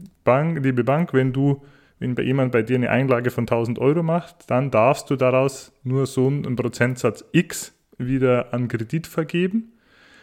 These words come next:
Und dadurch reguliert man das Ganze dann. Also Beispiel, wenn sie sagt, ähm,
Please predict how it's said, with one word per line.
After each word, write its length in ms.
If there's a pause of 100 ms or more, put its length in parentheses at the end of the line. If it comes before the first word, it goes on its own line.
(180)
Und 180
dadurch 320
reguliert 1120
man 240
das 200
Ganze 300
dann. 220
Also 320 (280)
Beispiel, 540 (460)
wenn 160
sie 140
sagt, 420 (200)
ähm, 560